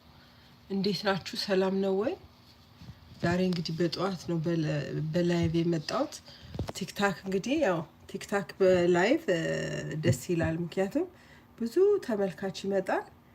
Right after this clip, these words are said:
እ፣ ያው በጠዋት እንግዲህ ያው ፊቴ ሞይስቸራይዝ አድርጌ አያችሁ፣ በቃ እንደዚህ ፊታችሁን ሁሌ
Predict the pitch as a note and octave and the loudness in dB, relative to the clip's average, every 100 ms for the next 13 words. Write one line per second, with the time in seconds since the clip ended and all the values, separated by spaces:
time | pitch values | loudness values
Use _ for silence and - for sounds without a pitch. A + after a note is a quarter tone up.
0 | - - - E3+ D#3+ D#3 D#3 - D#3+ E3+ | -20 -20 -12 -6 -4 -4 -6 -6 -6 -8
1 | D#3+ - - - - - - - - - | -10 -16 -20 -20 -20 -20 -20 -20 -20 -20
2 | - - - - F#3+ F#3 F#3 F3+ F3+ F#3+ | -20 -20 -18 -6 -4 -2 -2 -4 -6 -6
3 | F#3 E3+ F3 E3+ - - G3 F#3+ F#3 - | -6 -6 -4 -4 -8 -4 -2 0 -2 -4
4 | G3+ F3+ F#3 F#3+ G3 G3 - F3 F#3 F3 | -6 -2 -2 -2 -4 -6 -6 -6 -6 -10
5 | - B3+ A3 - - F#3 F#3+ F#3 - A#3 | -14 -10 -10 -12 -10 -8 -6 -8 -12 -12
6 | A#3+ - F#3 F#3 - C#4 C#4+ A#3 | -14 -14 -4 -4 -4 -8 -6 -4